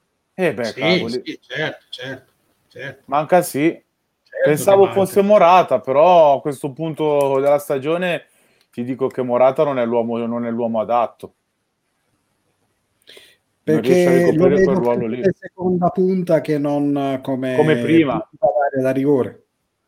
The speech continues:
Speaker 1: Bravissimo. È sempre uno che ti gira attorno, non è mai quello fisso come può essere un Lukaku, come può essere,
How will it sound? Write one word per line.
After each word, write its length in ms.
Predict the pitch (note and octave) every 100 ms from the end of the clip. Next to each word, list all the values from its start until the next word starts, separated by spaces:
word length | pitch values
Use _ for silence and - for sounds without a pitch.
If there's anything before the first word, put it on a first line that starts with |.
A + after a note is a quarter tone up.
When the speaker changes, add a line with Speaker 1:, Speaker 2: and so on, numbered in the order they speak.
| _ -
Speaker 1:
Bravissimo. 720 | B2+ C3 C#3+ C3 - G2 F2+ _ _ _ _ _ _ _ _ _
È 100 | -
sempre 340 | - F#3+ F3+
uno 160 | F#3+ G3+
che 160 | G3 F#3
ti 160 | F#3
gira 240 | D3+ F3+ F3+
attorno, 580 | F3+ - G3 F3+ C#3+ C#3
non 100 | C#3+
è 80 |
mai 240 | D3 F3+ F#3
quello 300 | E3 D3 C#3+
fisso 680 | - D3+ D3+ - D#3+ D#3 D3+
come 200 | D3 C#3
può 120 | -
essere 240 | D3 D#3+
un 140 | D3+ D#3
Lukaku, 540 | D#3+ D#3+ D3+ D#3+ F3+
come 140 | C#3+ C3
può 80 | C#3
essere, 320 | - C#3